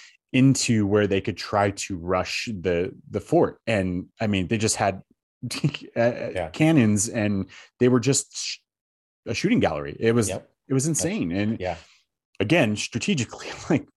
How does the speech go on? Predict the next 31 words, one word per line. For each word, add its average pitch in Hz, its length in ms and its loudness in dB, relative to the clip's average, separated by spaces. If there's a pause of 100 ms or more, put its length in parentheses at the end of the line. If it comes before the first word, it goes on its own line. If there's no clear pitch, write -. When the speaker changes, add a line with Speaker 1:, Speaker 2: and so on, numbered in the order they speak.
(240)
Speaker 1:
there 120 100 2
had, 127 280 -4
there 151 120 4
wasn't 160 260 4
a - 20 4
better 139 320 2
way 120 180 0
to 147 120 -2
do 127 200 -2
this, 190 280 -2
to - 100 -12
try - 300 -4
to 151 60 0
Speaker 2:
Mm-hmm. 147 60 -2
Speaker 1:
take 147 260 -2
the, - 120 -6
I 117 80 -4
mean, 104 320 2 (720)
uh, 139 300 4 (100)
it 98 60 -10
just, 104 320 -2
it, - 140 -12 (220)
it's 104 680 -2
gut 107 400 0
wrenching 95 400 0
as 87 140 -2
you're, 87 320 -2
you're 95 140 -2
watching 98 340 0
them 90 100 -2
march 90 300 -4